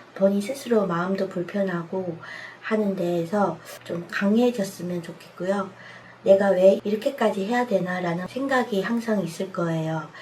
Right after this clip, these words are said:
그렇기 때문에 삼십삼 세, 어, 닭띠분들은 좀 용기가 힘을 내어서 하는 일에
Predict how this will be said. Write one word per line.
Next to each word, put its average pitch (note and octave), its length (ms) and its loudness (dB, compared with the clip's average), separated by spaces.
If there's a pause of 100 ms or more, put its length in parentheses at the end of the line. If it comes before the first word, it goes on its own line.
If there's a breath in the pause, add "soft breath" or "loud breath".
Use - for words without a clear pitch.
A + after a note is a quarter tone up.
(360 loud breath)
그렇기 F3+ 340 -4
때문에 F3+ 520 -4
삼십삼 G#3+ 720 -4
세, G#3+ 360 0 (460 loud breath)
어, D#3+ 260 -2
닭띠분들은 F3+ 1000 -4 (180 loud breath)
좀 F#3 260 -6
용기가 F3 840 -4 (240 loud breath)
힘을 B3 320 2
내어서 E3+ 800 -2 (160)
하는 A#3+ 420 2
일에 F3+ 400 0